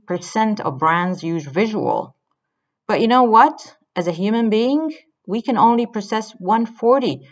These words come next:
or less bits of data. So what are we doing here? Why are we not looking at the other senses? Yeah,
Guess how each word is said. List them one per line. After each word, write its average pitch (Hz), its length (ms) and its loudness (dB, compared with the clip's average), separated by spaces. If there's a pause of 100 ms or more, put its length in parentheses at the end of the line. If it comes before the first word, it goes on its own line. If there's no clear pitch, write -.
(140)
or 165 160 0
less 185 280 -2
bits 185 260 -10
of 170 160 -6
data. 202 460 -2 (600)
So 214 280 -2
what 214 220 0
are 311 80 0
we 285 100 0
doing 277 360 -2
here? 107 440 -8 (140)
Why 220 300 2
are 233 140 4
we 226 140 -2
not 220 220 -2
looking 165 580 -2 (260)
at 175 160 0
the - 140 -4
other 247 300 2
senses? 123 540 -6
Yeah, 185 280 0